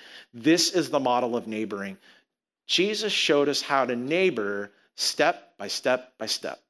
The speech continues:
He showed us, and we'll, we'll talk about this a little bit, how this Samaritan shows us the model of, of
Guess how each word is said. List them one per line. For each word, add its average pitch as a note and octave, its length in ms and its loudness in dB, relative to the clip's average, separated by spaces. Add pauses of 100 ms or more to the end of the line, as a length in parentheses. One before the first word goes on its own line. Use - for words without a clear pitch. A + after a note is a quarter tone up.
(560)
He C#3 120 -6
showed D#3+ 300 6
us, C3 120 0
and C#3+ 100 0
we'll, F3 160 6
we'll E3 80 4
talk F#3 300 2
about D3 280 4
this C#3 200 0
a C#3+ 40 0
little C#3+ 240 2
bit, B2+ 300 0 (220)
how F3 540 2 (800)
this - 460 2 (440)
Samaritan D3 640 2
shows D#3+ 640 4
us - 580 0 (580)
the C3 60 -4
model C3 500 4
of, A#2+ 120 -4 (140)
of A2+ 80 -14